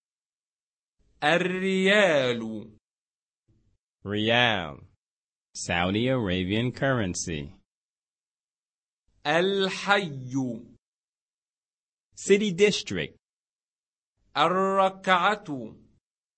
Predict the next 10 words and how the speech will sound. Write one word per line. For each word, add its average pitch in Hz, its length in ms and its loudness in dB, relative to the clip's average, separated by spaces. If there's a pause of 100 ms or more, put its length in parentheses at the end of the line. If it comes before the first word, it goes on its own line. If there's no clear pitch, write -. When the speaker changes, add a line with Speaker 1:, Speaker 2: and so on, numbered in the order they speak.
(800)
Speaker 2:
A 113 80 -2
unit 104 460 0
of 101 200 2
salat, 113 520 2 (380)
meaning 113 440 2
prayer. 101 680 0 (960)
The 123 100 4
plural 185 500 2
is 104 640 2 (840)
Speaker 1:
ركعات. 147 1600 2